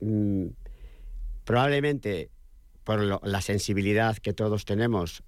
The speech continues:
por nuestros hijos, nuestros nietos, nuestros familiares, el hecho de que ocurra algo, mm,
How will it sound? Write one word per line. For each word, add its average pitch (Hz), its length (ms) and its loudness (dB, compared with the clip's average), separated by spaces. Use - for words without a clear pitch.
por 90 160 -2
nuestros 92 400 0
hijos, 104 260 -2
nuestros 87 360 -2
nietos, 98 320 0
nuestros 85 300 -6
familiares, 107 680 0
el 101 160 2
hecho 120 280 2
de 120 100 0
que 113 280 0
ocurra 104 680 0
algo, 110 720 0
mm, 98 360 -2